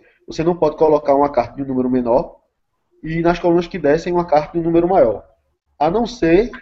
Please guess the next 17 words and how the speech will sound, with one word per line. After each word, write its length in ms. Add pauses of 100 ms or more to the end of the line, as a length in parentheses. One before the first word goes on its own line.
(160)
que 380 (200)
essa 280
carta 320
seja 240
exatamente, 680 (540)
é, 320
dez 300
números 240
superior, 420
então, 180
por 140
exemplo, 260 (380)
ou 240 (180)
inferior, 400
dependendo 340
da 60
coluna. 360